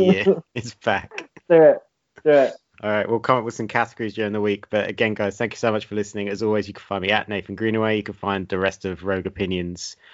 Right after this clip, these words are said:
Speaker 1: uh, mutterings over at Rogue underscore opinion. Uh, head over to Project Dits, Project, uh, D I T S on Twitter. You can hear me every week with Dara talking football on Plus Added Time, and there's al-, also some great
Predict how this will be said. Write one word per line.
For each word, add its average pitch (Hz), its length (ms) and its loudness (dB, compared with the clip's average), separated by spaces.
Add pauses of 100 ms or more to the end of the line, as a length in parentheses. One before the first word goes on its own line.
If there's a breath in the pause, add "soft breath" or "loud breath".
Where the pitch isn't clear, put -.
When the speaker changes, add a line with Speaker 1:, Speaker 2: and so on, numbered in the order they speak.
(320 soft breath)
Speaker 1:
uh, 92 180 2
mutterings 98 720 -2
over 92 280 -2
at 90 80 -6
Rogue 92 260 0
underscore 90 420 -6
opinion. 113 880 0 (460 loud breath)
Uh, 95 420 2
head 120 200 -2
over 110 180 4
to 107 40 -2
Project 101 460 -4
Dits, 101 320 0
Project, 101 560 -6 (160)
uh, 98 260 -2
D 110 200 -2
I 92 240 -4
T - 360 -10
S 101 380 -4
on 92 220 -6
Twitter. 95 560 0
You 92 120 -6
can 92 120 -8
hear 95 160 -2
me 95 80 0
every 90 160 -2
week 90 240 -2
with - 180 -14
Dara 90 340 2
talking 87 380 -6
football 117 720 2
on 98 120 -2
Plus 101 280 -4
Added 92 220 -2
Time, 104 340 2
and 98 80 0
there's 92 180 -8
al-, 95 240 -6
also 92 260 -4
some 87 200 -8
great 85 280 0